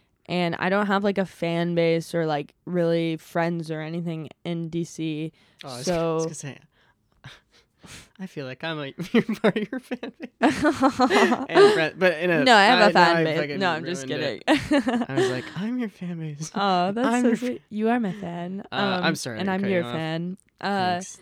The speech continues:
Speaker 2: thanks.
Speaker 1: <laughs> uh, no, in, in D C, so I was like, "I wonder how I'm gonna get butts in the seat,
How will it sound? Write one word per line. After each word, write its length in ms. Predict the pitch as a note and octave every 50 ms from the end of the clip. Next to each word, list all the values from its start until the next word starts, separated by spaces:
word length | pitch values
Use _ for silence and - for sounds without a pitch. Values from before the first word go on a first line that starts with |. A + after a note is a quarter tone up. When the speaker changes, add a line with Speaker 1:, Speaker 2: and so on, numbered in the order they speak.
| _
Speaker 2:
thanks. 480 | - - G#2+ A2 - - - - - -
Speaker 1:
<laughs> 800 | D4 A3+ C#4 E4+ D4 B3 D4+ D4 D4+ D#4 F4+ F4+ _ _ _ -
uh, 600 | A#3+ A#3 A3 G#3+ G#3+ G#3 G3+ G3 F#3+ F#3+ F#3+ F#3
no, 280 | F#3+ A3 A#3+ A3+ G#3 F#3+
in, 200 | F#3 F#3 F#3 - -
in 200 | - G3+ G#3 G3
D 180 | F3+ G3 G3 G3
C, 300 | - - - F#3+ F#3 F3+
so 220 | E3+ - G#3 F#3
I 180 | F3+ E3+ E3 E3+
was 220 | E3+ F3 F3 F3
like, 220 | F3 D3+ D3 - _ _
"I 220 | - F3 F3+ F3 F3
wonder 320 | E3+ E3+ F3 E3+ E3 E3+ E3
how 180 | E3+ E3 D#3+ E3
I'm 100 | D#3 E3
gonna 160 | E3 D#3 D#3
get 220 | D3+ D#3 - -
butts 280 | - D#3 D3 D3+ - -
in 100 | E3 D#3+
the 80 | D#3+
seat, 400 | D3+ - - E3+ E3 C#3+ D3 -